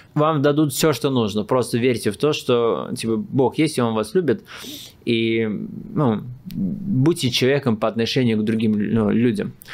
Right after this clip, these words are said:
Ничего не жалейте, помогайте. То есть будьте максимально открытыми. То есть ко всем, ни на кого не смотрите, ни сверху, ни снизу. Э, и ваша жизнь станет волшебной. То есть, э, вам не обязательно,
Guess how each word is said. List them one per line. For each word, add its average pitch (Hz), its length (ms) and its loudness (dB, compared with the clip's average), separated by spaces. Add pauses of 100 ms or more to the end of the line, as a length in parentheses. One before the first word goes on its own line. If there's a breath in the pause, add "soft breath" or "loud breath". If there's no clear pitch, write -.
(140)
Ничего 135 420 4
не 110 160 2
жалейте, 95 560 -2
помогайте. 120 580 2
То 123 60 4
есть 120 100 2
будьте 156 240 4
максимально 139 440 2
открытыми. - 640 -4
То 120 80 0
есть 113 140 0
ко - 180 0
всем, 120 260 -2
ни 117 120 2
на 123 100 2
кого 131 220 2
не 117 100 2
смотрите, 104 460 0
ни 113 120 2
сверху, 110 500 0
ни 113 140 4
снизу. 107 580 2 (640 loud breath)
Э, 110 600 -2 (160)
и 120 200 2
ваша 147 280 2
жизнь 127 320 2
станет 110 320 0
волшебной. 190 640 -2 (600 loud breath)
То 127 80 4 (100)
есть, 127 240 0
э, - 180 2 (580)
вам 143 580 0 (340)
не 139 480 0 (140)
обязательно, 131 1200 2